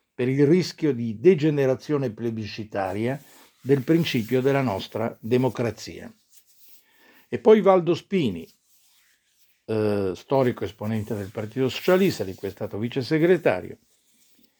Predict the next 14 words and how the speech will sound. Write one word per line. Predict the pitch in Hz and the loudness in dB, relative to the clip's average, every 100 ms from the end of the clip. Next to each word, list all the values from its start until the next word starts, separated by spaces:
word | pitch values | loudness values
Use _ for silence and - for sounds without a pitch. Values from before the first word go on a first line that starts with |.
| _ _ _ _ _ | _ _ _ _ _
virgolette, | - 202 190 180 151 123 135 - | 2 4 8 8 8 2 -4 -6
"Il | 156 | -6
suo | 127 - 220 | -6 4 6
lavoro | 185 165 180 160 | 8 6 4 4
parlamentare | 147 135 143 147 147 180 180 165 139 | 0 0 -2 -2 -6 -4 -2 -2 -2
e | 131 117 | -2 -2
di | 127 | 0
avvocato | 123 123 147 - 185 214 220 170 | 0 0 0 2 4 4 4 2
aveva | 131 143 143 127 | 4 2 2 0
al | 120 | -2
centro | - 170 185 185 185 - | 0 0 0 0 0 2
la | 127 | 0
sovranità | - 143 139 139 139 165 156 | 0 0 2 0 -2 0 2
dell'elettore, | 147 131 120 110 - 92 87 87 - | 2 2 0 -2 -8 -10 -8 -10 -14